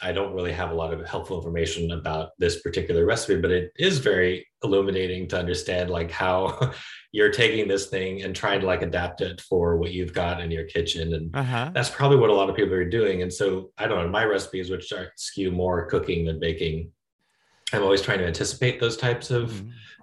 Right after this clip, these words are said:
Speaker 1: junctures that people come to. And, and so if it's something like drizzling olive oil over as, like, a finishing oil or salt, or it's like,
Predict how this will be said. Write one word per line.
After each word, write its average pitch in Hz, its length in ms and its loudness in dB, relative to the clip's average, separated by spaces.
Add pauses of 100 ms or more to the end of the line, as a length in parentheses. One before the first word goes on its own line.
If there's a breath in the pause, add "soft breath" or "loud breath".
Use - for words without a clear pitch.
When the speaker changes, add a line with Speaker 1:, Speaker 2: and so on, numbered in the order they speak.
(120)
Speaker 1:
junctures 123 460 2
that - 140 -2
people 127 480 0 (120)
come 135 220 4
to. 135 300 6
And, 90 240 -4 (640 loud breath)
and 147 120 2
so 139 200 6
if 131 100 2
it's 127 80 2
something 131 240 6
like 98 160 0
drizzling 95 580 2
olive 92 280 -2
oil 90 320 4
over 87 360 -2
as, 87 140 -6
like, 85 100 -4
a 87 40 -4
finishing 90 440 -2
oil 87 280 0
or 82 100 0
salt, 87 400 -2
or 82 60 0
it's 82 180 -4
like, 80 180 -8